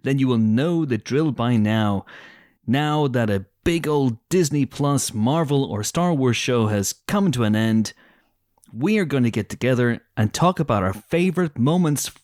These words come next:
from that season, and we're gonna intersperse excerpts from an interview that I have done with the show's creative team as we talk.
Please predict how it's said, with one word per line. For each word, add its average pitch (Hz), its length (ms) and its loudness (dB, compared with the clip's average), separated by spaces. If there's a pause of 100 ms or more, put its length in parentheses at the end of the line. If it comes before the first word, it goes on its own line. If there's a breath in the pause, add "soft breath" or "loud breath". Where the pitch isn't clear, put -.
from 190 400 0 (220)
that 165 340 0 (140)
season, 139 580 2 (440 loud breath)
and 107 120 0
we're 110 80 2
gonna 113 360 0 (680)
intersperse 170 880 0 (300)
excerpts - 840 -2
from 135 240 2
an 135 160 -2
interview 175 380 0
that 113 180 2
I 190 200 -2
have 165 220 2
done 147 280 2
with 107 140 0
the 101 60 -2
show's 139 440 0
creative 120 760 0
team 104 380 2 (760)
as 110 240 0
we 110 140 2
talk. - 480 -2